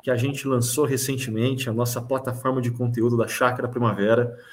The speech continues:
você vai encontrar em destaque uma série de mensagens antigas chamada O Segredo Macários. E a primeira mensagem é a grande dica. É uma mensagem do pastor Ricardo, aonde ele trabalha,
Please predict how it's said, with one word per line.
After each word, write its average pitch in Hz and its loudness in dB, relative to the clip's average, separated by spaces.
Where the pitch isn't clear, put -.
você 127 0
vai 143 4
encontrar 139 0
em 151 0
destaque - 0
uma 123 -2
série 147 0
de 135 -6
mensagens 135 -4
antigas - -2
chamada 131 2
O 143 0
Segredo 127 2
Macários. - -2
E 120 2
a 127 2
primeira 131 2
mensagem 120 0
é 120 0
a 113 4
grande 117 -2
dica. - -10
É 113 -4
uma 107 -2
mensagem 110 0
do 117 -2
pastor 113 0
Ricardo, 117 2
aonde 113 2
ele 110 -2
trabalha, 110 0